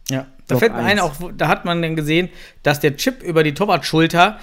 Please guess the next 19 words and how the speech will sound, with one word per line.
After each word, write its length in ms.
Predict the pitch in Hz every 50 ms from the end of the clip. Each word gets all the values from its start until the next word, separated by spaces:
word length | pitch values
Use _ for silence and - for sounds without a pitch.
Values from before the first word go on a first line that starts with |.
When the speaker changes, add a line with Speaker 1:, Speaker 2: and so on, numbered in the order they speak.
| - - - -
Speaker 1:
noch 140 | 147 147 160
nicht 220 | 180 202 202 -
im 100 | 190 160
deutschen 400 | 165 175 180 175 - - 170 160
Futsal 420 | 143 - 185 180 - - 160 156
bei 120 | 147 151 147
den 100 | 147 147
Spielern 320 | 143 - - 175 175 160
drin 160 | 139 131 143
ist, 320 | 135 131 156 175 - - _ _ - _ _ - _ _ -
weil 440 | 120 123 131 135 143 143 143 143 143
Bless 540 | - 135 - 113 131 170 190 185 - - - -
macht 260 | 151 151 151 - -
eben 280 | - 156 147 156 151
die, 480 | 143 139 139 139 135 135 135 135 127 - _ -
die 60 | 139
Kreuzstellung 520 | 135 - 143 151 165 156 - 165 147 147 139
so 140 | 131 143
gut, 320 | 143 143 147 151 156 139